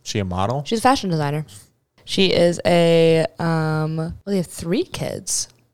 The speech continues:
Speaker 2: Oh.
Speaker 1: Oh, weren't they, like, expecting or,
Speaker 2: I think
Speaker 1: or
Speaker 2: they were.
Speaker 1: when I, they've had it since then?
Speaker 2: Yeah, I think so.
Speaker 1: Sebastian Vettel was on, like, a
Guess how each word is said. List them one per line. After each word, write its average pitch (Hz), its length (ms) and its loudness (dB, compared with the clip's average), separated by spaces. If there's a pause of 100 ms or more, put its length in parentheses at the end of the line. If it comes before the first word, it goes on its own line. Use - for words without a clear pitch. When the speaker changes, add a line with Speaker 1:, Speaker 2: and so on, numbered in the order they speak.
(360)
Speaker 2:
Oh. 190 480 -10
Speaker 1:
Oh, 147 100 -4
weren't 147 280 -6
they, 196 260 -10
like, 143 260 -6
expecting 165 680 -6
or, 151 220 -12 (200)
Speaker 2:
I 226 60 -4
think 403 120 0
Speaker 1:
or - 20 -6
Speaker 2:
they 403 120 6
were. 170 540 6
Speaker 1:
when 123 320 -6
I, 107 220 -10 (260)
they've 110 200 -6
had 107 260 -2
it - 180 -8
since 117 320 -8
then? 147 160 -10
Speaker 2:
Yeah, 240 120 -8
I 156 40 -12
think - 180 -14
so. 151 280 -12
Speaker 1:
Sebastian 120 420 -6
Vettel 117 240 4
was 104 140 -2
on, 101 340 0
like, 95 220 -6
a 85 340 -4